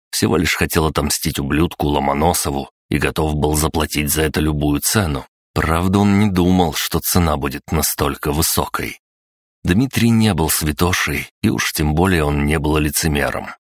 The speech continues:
Он убивал не раз и не два, но одно дело убивать из-за необходимости, по работе или ради возмездия,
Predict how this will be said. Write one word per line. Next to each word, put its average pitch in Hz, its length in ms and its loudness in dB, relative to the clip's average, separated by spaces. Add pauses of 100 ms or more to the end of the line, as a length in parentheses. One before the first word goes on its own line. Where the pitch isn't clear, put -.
(280)
Он 131 140 2
убивал 80 380 2
не 76 140 0
раз 85 460 -2
и 76 40 -2
не 73 140 -2
два, 78 460 0 (340)
но 76 280 2
одно 80 260 0
дело 78 280 2
убивать 80 440 0
из-за 82 340 0
необходимости, 76 1120 -2
по 85 100 0
работе 76 600 0
или 71 200 0
ради 80 260 0
возмездия, 73 800 -2